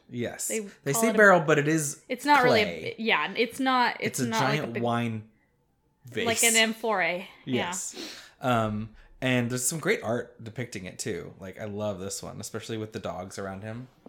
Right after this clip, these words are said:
Speaker 2: Oh yeah, classic.
Speaker 1: 'Cause, like, he had dogs 'cause he was a
Speaker 2: He lived,
Speaker 1: slob,
Speaker 2: he lived
Speaker 1: and
Speaker 2: on the street.
Speaker 1: he lived on the street. They
Speaker 2: Homeless
Speaker 1: lived on the
Speaker 2: people
Speaker 1: street.
Speaker 2: have dogs a lot of the time.
Speaker 1: <laughs> Like, one. <laughs>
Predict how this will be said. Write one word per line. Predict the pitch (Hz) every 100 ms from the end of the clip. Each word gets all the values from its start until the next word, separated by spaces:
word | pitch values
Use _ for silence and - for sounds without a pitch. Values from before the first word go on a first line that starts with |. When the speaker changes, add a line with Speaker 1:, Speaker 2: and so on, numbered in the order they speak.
| _ _ _ _ _
Speaker 2:
Oh | 233
yeah, | 220 -
classic. | - 202 180 - - - -
Speaker 1:
'Cause, | 165 151
like, | 156 139 - -
he | 135 156
had | 185
dogs | 160 117 156 - - -
'cause | 147 139 - -
he | 139 147
was | 151 147
a | -
Speaker 2:
He |
lived, | 233
Speaker 1:
slob, | 277 196 214 226
Speaker 2:
he | 269
lived | 277
Speaker 1:
and | 320
Speaker 2:
on |
the | 330
street. | - 392 156 -
Speaker 1:
he | 180
lived | 214
on | 269
the |
street. | 254 202 160
They | 180
Speaker 2:
Homeless | 196 -
Speaker 1:
lived |
on | -
the |
Speaker 2:
people | 403 415
Speaker 1:
street. | 359
Speaker 2:
have | 392
dogs | 339 392 320 190 185 -
a |
lot | 285 330
of | 349 302
the |
time. | 349 330 - - - - _ -
Speaker 1:
<laughs> | 254 - 165 - - - - - 196 - 240 - 208 180
Like, | 190 160
one. | 170 202 160 170 220
<laughs> | -